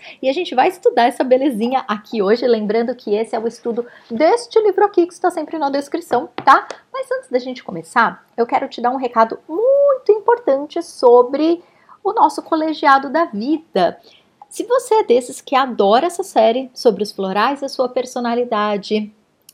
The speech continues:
e provavelmente você já me ouviu falar, né, sobre o Colegiado da Vida, que é o meu, é,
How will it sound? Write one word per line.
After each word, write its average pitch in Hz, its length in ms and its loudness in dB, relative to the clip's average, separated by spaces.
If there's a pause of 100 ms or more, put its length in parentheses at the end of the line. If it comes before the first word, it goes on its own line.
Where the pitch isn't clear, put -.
(100)
e 254 140 -6
provavelmente 208 640 -2
você 202 200 -6
já 196 120 -2
me 226 80 -2
ouviu 254 240 -4
falar, 262 360 -2
né, 320 140 -2
sobre 240 280 -2
o 240 40 -2
Colegiado 220 500 -2
da 175 140 -4
Vida, 240 300 -4
que 233 180 -6
é 214 60 -4
o 208 40 -4
meu, 208 240 -2 (380)
é, 185 720 -2